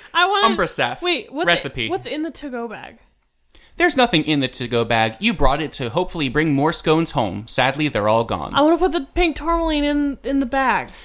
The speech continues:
Speaker 2: You use the to-go bag from the diner, which you brought with you expecting that you'd be able to take an extra scone home to pick up the massive pink tourmaline. As the bag crystallizes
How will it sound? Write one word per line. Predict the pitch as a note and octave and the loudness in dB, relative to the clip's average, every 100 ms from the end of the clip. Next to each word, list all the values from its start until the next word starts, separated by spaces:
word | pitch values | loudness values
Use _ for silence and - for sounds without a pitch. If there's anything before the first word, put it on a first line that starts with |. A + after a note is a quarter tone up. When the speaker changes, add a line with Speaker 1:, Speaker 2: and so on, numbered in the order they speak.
| - | -4
Speaker 2:
You | F3+ | 0
use | F3+ G#3+ D4 | 2 4 4
the | B3 | 2
to-go | - D3+ E3 | 0 4 4
bag | F3+ F#3 F3+ | 6 6 4
from | - E3 E3+ | 2 2 2
the | |
diner, | D3 A#2 A#2 A#2 | 2 2 2 0
which | C3 - | -2 -2
you | |
brought | G3 C4+ | 2 4
with | F#3+ F3 | 4 0
you | C3+ | 0
expecting | B2 - D3 C#3+ C#3 | -2 0 -2 0 -2
that | B2 | -2
you'd | A#2 | -4
be | A2+ C3 | -2 -2
able | C#3+ | -2
to | C#3+ | -4
take | A#2 D#3+ | -4 -2
an | D#3 | -2
extra | B2 - D3+ | -4 -6 -8
scone | - D3 F3+ | -4 -4 -2
home | B2+ A2 C#3+ - _ _ | -2 -2 -4 -12 _ _
to | - | -8
pick | - C#3+ | -2 2
up | B3 - | 2 2
the | B2 | 2
massive | C3 C#3 B2+ | 2 2 -2
pink | - - | 0 -2
tourmaline. | - B2 A2+ A2+ A2+ A2+ A2+ - _ _ | 0 -2 -2 0 0 -2 -4 -14 _ _
As | F3 F3+ | -2 0
the | F3 | 0
bag | F3 F3 | 2 2
crystallizes | C#4+ D4 D3+ C3+ C3 C#3 D3+ D#3+ | -2 -4 2 2 2 0 -6 -8